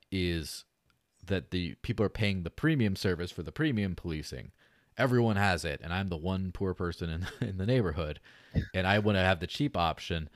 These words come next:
Uh, obviously, I do get a inferior service on a personal level, but the odd, but I get a lot of positive externalities from, from that. And so in that case, there might have to be either some sort of an agreement between the services, whereas,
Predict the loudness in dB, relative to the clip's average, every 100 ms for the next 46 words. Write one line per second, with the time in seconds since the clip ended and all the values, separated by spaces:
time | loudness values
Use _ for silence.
0 | -20 _ _ _ _ -4 0 0 -2 -8
1 | _ _ _ 2 4 4 2 2 2 4
2 | 4 0 2 2 2 2 0 -2 -2 0
3 | 2 2 0 -4 -2 -2 0 -2 -2 -6
4 | -4 -4 -4 -2 -2 -2 -2 2 2 0
5 | -2 -2 -6 -2 2 2 0 -2 -2 -2
6 | 0 -2 -2 -4 -4 -2 -2 -4 -8 -10
7 | -10 -10 -4 -2 -2 -4 -8 -8 0 0
8 | 0 -4 -16 _ -12 -12 -12 -14 -16 _
9 | -20 -20 -20 _ -8 -6 -2 2 2 -2
10 | -4 -6 -2 -4 -2 -2 -2 -2 -2 -2
11 | -2 -4 -4 -6 -6 -6 -4 -4 -4 -6
12 | -8 -8 -6 -6 -6 -6 -4 -2 -4 -10
13 | -6 -2 -2 -4 -8 -8 -10 -10 -10 -8
14 | -4 -2 -2 -4